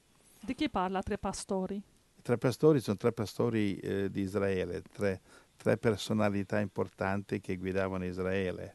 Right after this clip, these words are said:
Speaker 1: E Dio dice, "Io soppressi tre pastori in un mese."
Speaker 2: Sì, e, e verso nove dice, "Non vi porterò più al pascolo, la moribonda muoia", eccetera. Ehm, e quelle che ri-, quelle, quelle che rimangono, che si divorino l'una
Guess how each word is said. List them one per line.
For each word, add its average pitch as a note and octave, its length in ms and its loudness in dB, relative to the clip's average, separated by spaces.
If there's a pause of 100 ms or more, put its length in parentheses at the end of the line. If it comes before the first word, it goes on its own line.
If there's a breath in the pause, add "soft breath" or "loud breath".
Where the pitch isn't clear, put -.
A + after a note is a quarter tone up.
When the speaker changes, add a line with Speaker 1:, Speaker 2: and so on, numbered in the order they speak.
Speaker 1:
E A3+ 140 -8
Dio A#3+ 160 0
dice, A#3+ 300 -4
"Io C4 260 -2
soppressi C4 720 -2
tre C4+ 160 -4
pastori B3+ 540 -2
in G#3+ 100 -2
un G#3 80 -2
mese." G3 420 -6
Speaker 2:
Sì, A2 380 2
e, G2 400 0
e G2 100 -2
verso A2+ 380 2
nove B2+ 420 6
dice, G#2+ 540 2 (300 soft breath)
"Non G#2 180 0
vi G#2+ 160 4
porterò A2+ 420 2
più - 160 2
al A2 120 2
pascolo, A2 640 2
la G2+ 100 4
moribonda G2 580 0
muoia", F#2+ 460 0
eccetera. F#2 580 -2 (1080 loud breath)
Ehm, F#2+ 380 -2
e A2 120 -4
quelle B2 320 4
che G#2 440 6
ri-, G2+ 340 -4
quelle, G2+ 360 0
quelle A2 220 2
che G#2 120 2
rimangono, B2 640 6
che G#2+ 140 2
si A#2 180 2
divorino B2+ 920 6
l'una B2 580 2